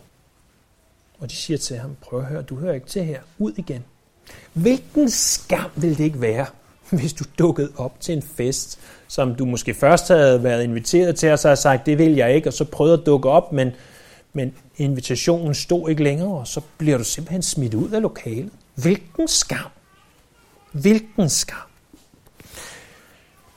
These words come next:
Men hvis du er iført Jesu Kristi retfærdighed, hvis du er iklædt dig hans retfærdighed, så behøver du ingenlunde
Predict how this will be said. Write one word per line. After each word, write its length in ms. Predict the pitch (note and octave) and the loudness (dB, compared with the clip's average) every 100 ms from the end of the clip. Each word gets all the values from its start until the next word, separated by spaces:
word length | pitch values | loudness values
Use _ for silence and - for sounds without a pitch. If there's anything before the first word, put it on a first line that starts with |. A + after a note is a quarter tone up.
| - | 6
Men 160 | G3+ | 10
hvis 260 | F3 F#3+ - | 12 10 8
du 440 | - D4+ E4+ D#4 - | 10 12 12 8 6
er 300 | F#3 F3+ - | 8 8 6
iført 560 | C4+ C4 - G#3 F3+ E3 | 8 8 6 6 8 8
Jesu 680 | C#3+ D#3 B3+ B3 G#3+ - B3 A#3 | 6 6 8 8 4 0 0 -2
Kristi 580 | - G3+ G3+ - - F#3+ | -2 -2 -2 -4 -6 -4
retfærdighed, 800 | D#3 D#3 - D3+ C3 B2+ A#2 - _ _ _ _ _ _ _ _ - | -2 -2 0 0 -2 -8 -12 -16 _ _ _ _ _ _ _ _ 0
hvis 180 | F3 | 2
du 160 | - D4 | 4 6
er 160 | D4 C4 - - - | 6 4 -2 -18 6
iklædt 680 | C#4 C#4+ - B3 A#3 A3+ D#3+ | 10 10 8 6 8 6 4
dig 80 | G3 | 4
hans 500 | E3 G#3+ A3+ - - | 4 4 2 0 0
retfærdighed, 720 | F#3 - G#3 F3+ E3 C3+ D3+ | 0 4 4 4 0 -2 -2
så 160 | D3 G#3+ | 0 0
behøver 360 | G#3+ G#3 G#3+ | 2 4 6
du 100 | G#3 | 6
ingenlunde 560 | G3 G#3+ A#3 G3 F#3 | 6 4 2 2 0